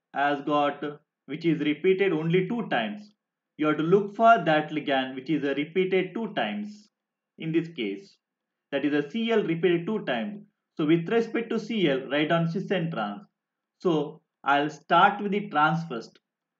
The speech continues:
Let me write on C L above the plane. Let me write on C L below the plane. With respect to C L, it is a trans.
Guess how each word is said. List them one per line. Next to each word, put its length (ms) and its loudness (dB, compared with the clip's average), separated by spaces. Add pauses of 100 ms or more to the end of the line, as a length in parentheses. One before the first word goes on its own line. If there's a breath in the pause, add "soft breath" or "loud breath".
(320)
Let 220 -4
me 80 0
write 140 4
on 180 0
C 240 0
L 140 -4 (120)
above 360 2
the 80 4
plane. 440 -4 (180)
Let 280 -4
me 100 0
write 180 0
on 160 -2
C 240 -2
L 120 -4 (240)
below 400 0
the 160 0
plane. 560 -8 (580)
With 280 0
respect 500 0
to 80 0
C 400 0
L, 320 -2 (240)
it 160 -8
is 100 0
a 240 -4
trans. 540 2